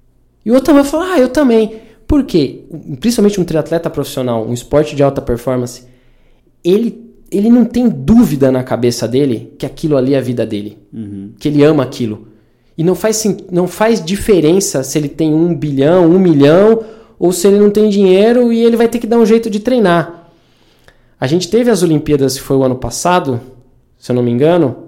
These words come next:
Speaker 1: que foi no Japão.
Speaker 2: Acho que foi. Não.
Speaker 1: Ou foi
Speaker 2: Retrasado,
Speaker 1: dois mil e vinte e um?
Speaker 2: né?
Speaker 1: Acho que foi retrasado mesmo. Eu
Speaker 2: É,
Speaker 1: não, nossa,
Speaker 2: atrasou
Speaker 1: tô
Speaker 2: um
Speaker 1: perdido.
Speaker 2: ano, era
Speaker 1: Atrasou um ano, era
Speaker 2: dois mil e vinte.
Speaker 1: dois mil e vinte, atrasou um ano, você tá certo. E eu lembro que rodou ali um, um meme e tal, falando assim:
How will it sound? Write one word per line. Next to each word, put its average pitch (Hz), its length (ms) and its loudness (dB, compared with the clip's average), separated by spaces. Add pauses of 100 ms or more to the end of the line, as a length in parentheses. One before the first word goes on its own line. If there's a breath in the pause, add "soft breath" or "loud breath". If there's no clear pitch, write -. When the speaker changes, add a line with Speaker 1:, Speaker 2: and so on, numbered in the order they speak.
(200)
Speaker 1:
que - 100 -8
foi 127 200 -4
no 123 80 -2
Japão. 156 640 -2 (420)
Speaker 2:
Acho 104 160 -20
que - 80 -20
foi. - 360 -14 (220)
Não. 104 460 -10 (340)
Speaker 1:
Ou 131 100 -6
foi 135 180 -2
Speaker 2:
Retrasado, 131 280 0
Speaker 1:
dois 131 80 2
mil 135 80 2
e - 20 -2
vinte 123 260 -2
e 135 40 0
um? 120 100 0
Speaker 2:
né? 113 80 -4 (200)
Speaker 1:
Acho 123 140 -10
que - 60 -20
foi 143 100 0
retrasado 135 560 -2
mesmo. 113 320 -2
Eu - 40 -2
Speaker 2:
É, - 40 -2
Speaker 1:
não, 107 160 -4
nossa, 107 160 -2
Speaker 2:
atrasou 127 320 2
Speaker 1:
tô 143 60 2
Speaker 2:
um - 20 2
Speaker 1:
perdido. 123 160 2
Speaker 2:
ano, 117 200 -2
era 104 80 -8
Speaker 1:
Atrasou 139 340 2
um 165 100 6
ano, 135 160 4
era 131 40 2
Speaker 2:
dois - 0 -
mil - 0 -
e - 0 -
vinte. 135 60 2
Speaker 1:
dois 139 120 2
mil 175 100 4
e - 20 2
vinte, 180 240 0
atrasou 175 300 -2
um 156 40 2
ano, 131 80 0
você 131 120 -6
tá 165 160 -2
certo. 113 380 -2 (640 soft breath)
E 147 60 -6
eu 139 40 2
lembro 202 240 0
que 214 100 -4
rodou 160 440 2
ali 135 180 2
um, 123 260 0
um 123 120 0
meme 156 420 4
e 123 40 -2
tal, 170 240 0
falando 185 300 -2
assim: 175 300 -6